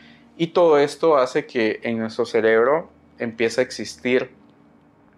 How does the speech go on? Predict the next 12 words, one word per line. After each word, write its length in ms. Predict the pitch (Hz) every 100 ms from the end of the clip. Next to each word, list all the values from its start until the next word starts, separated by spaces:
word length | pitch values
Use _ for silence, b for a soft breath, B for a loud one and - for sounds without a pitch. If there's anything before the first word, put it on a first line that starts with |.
| _ _ _ _ _ _ _ _ _ _ _ _ _ -
como 840 | 131 123 117 110 110 110 107 107 113 - _ -
dificultad 1000 | 123 123 - - 117 107 - 120 180 269 - _ _ _
para 280 | - 123 117
que 220 | - 110
estos 260 | 113 - 123
mensajeros 720 | 123 120 131 135 143 127 139
que 100 | -
les 160 | 170 185
digo 340 | 151 180 277 B B B
se 220 | - 123 117
comuniquen. 560 | 113 107 107 110 - - _ _ _ - _ _ _ -
Entonces, 640 | 175 139 117 180 -